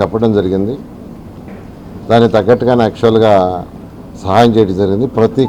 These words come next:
కార్యకర్త ఎవరైతే కష్టపడి పనిచేశారో వాళ్ళ తల్లిదండ్రులైనా, వాళ్ళ పిల్లలకైనా, వాళ్ళకైనా వారి యొక్క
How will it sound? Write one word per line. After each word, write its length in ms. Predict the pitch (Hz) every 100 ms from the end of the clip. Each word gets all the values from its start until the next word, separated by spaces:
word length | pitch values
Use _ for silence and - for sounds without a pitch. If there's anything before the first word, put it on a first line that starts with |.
| -
కార్యకర్త 520 | 113 127 131 123 -
ఎవరైతే 520 | 101 113 113 98 110
కష్టపడి 420 | 107 101 - 123
పనిచేశారో 680 | 101 104 104 107 95 113 151 214 - - - - - - - - - - -
వాళ్ళ 240 | 101 113 107
తల్లిదండ్రులైనా, 960 | - 107 120 120 113 110 107 107 135 160 -
వాళ్ళ 220 | 104 104
పిల్లలకైనా, 760 | 92 104 110 117 107 104 110 123
వాళ్ళకైనా 680 | 101 98 104 104 107 143 - - - - - - - - - 80 -
వారి 160 | 95
యొక్క 600 | 101 - 98 95 90 85